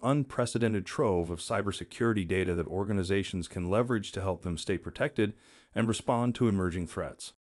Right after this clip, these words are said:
Step one, data breach alerts. Imagine getting a complimentary call from a hacker to inform you that you've just been breached. They offer to send you a detailed list of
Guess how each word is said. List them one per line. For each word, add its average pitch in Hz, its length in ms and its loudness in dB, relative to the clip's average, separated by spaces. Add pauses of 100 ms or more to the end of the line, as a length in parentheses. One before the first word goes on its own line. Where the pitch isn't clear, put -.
(760)
Step - 380 2
one, 76 340 -4 (420)
data 127 240 6
breach 120 340 4
alerts. 73 420 -4 (1000)
Imagine 147 380 6
getting 127 240 6
a 98 60 4
complimentary 120 640 2
call 113 260 2
from 101 200 -2
a 87 40 -4
hacker 101 380 -2
to 92 180 -4
inform 127 460 2
you 87 220 2
that 85 100 -2
you've 85 180 -6
just - 220 -4
been 80 180 -2
breached. - 460 -4 (640)
They 127 140 6
offer 165 200 4
to 151 100 2
send 131 280 4
you 120 180 6
a 104 60 6
detailed 123 580 2
list 113 280 4
of 90 100 -2